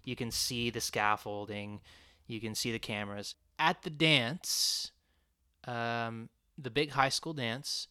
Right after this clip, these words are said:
uh, the setup is that they're gonna have, uh, cameras filming the thing as part of the,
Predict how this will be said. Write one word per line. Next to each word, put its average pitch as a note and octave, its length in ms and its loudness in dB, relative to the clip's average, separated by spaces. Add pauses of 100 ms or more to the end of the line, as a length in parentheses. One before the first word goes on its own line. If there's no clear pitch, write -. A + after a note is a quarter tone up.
(440)
uh, C3 180 6
the B2+ 100 -2
setup F3+ 500 10
is C#3+ 160 2
that B2+ 380 6
they're A#2+ 180 4
gonna A#2+ 240 0
have, A2+ 560 2 (480)
uh, A2+ 160 -6
cameras C#3+ 880 4 (400)
filming C#3+ 540 2
the B2 120 4
thing B2 340 -2
as G#2+ 120 -2
part A#2+ 280 4
of A2+ 160 0
the, G#2+ 340 0